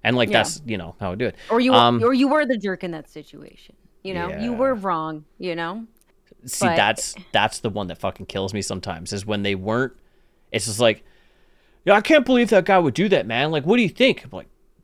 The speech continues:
Speaker 1: "Technically, you're both right, but you're both wrong because you're both idiots." And he's like,
Speaker 2: But he
Speaker 1: "Well, what,
Speaker 2: sucks.
Speaker 1: yeah,
Speaker 2: Yeah.
Speaker 1: well, what do you
Speaker 2: <laughs>
Speaker 1: mean? What do you mean he's right, too?" I'm like, "Technically, technically they are. Um, they're not actually wrong. You're both right. You're just both stupid."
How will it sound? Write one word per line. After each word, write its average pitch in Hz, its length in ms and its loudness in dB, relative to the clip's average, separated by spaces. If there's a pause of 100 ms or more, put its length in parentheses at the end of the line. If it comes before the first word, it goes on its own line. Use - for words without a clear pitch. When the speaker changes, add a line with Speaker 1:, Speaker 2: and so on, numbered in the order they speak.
(260)
Speaker 1:
"Technically, 151 520 2
you're 120 120 4
both 120 320 0
right, 104 280 0 (360)
but 127 160 2
you're 110 100 -6
both 110 280 0
wrong 104 380 0
because 110 280 -8
you're 107 80 -8
both 104 220 -2
idiots." 95 500 -8 (260)
And 123 100 0
he's 147 140 2
like, 147 120 4
Speaker 2:
But 190 100 8
he - 60 10
Speaker 1:
"Well, 151 80 2
what, 175 240 4
Speaker 2:
sucks. - 180 -20 (100)
Speaker 1:
yeah, 220 140 2
Speaker 2:
Yeah. 156 100 4
Speaker 1:
well, 156 100 4 (140)
what 214 120 8
do 208 60 6
you 202 100 6
Speaker 2:
<laughs> 226 120 8
Speaker 1:
mean? 170 160 4
What 190 120 8
do 226 40 4
you 214 100 2
mean 254 200 4
he's 180 260 0
right, 147 240 2
too?" 160 120 0
I'm 135 80 0
like, 101 180 -4 (160)
"Technically, - 640 -12 (100)
technically 123 540 -6
they 143 200 0
are. 123 380 2 (200)
Um, 95 340 -2 (100)
they're 113 140 0
not 123 200 4
actually 147 480 2
wrong. 156 440 2 (100)
You're 117 200 -2
both 131 300 2
right. 151 340 0
You're 113 160 -2
just 117 220 -4
both 127 160 0
stupid." 180 440 -4